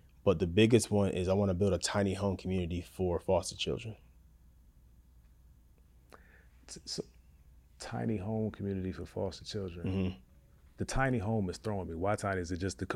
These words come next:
Speaker 2: the footprint? The
Speaker 1: Yeah, it's just like, I don't want it to be a, it's like a space that you can just call your own.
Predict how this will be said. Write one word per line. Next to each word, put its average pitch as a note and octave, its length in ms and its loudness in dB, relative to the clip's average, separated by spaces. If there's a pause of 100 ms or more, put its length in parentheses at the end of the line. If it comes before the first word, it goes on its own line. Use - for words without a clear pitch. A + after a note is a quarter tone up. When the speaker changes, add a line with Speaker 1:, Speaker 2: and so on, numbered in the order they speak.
Speaker 2:
the - 80 -12
footprint? C3+ 460 2 (220)
The F#2 260 4
Speaker 1:
Yeah, B2 160 12
it's A2+ 200 8
just B2 220 6
like, A2 340 8 (220)
I A2 100 6
don't A2+ 120 10
want A#2+ 200 10
it - 40 2
to G#2 60 2
be G#2 220 6
a, G2 580 4 (280)
it's A#2 100 4
like B2 120 10
a A2+ 60 12
space A#2+ 380 8
that G2 140 0
you A2 80 2
can G2+ 100 -2
just G2 140 0
call G2 180 4
your F#2 160 2
own. E2 260 -2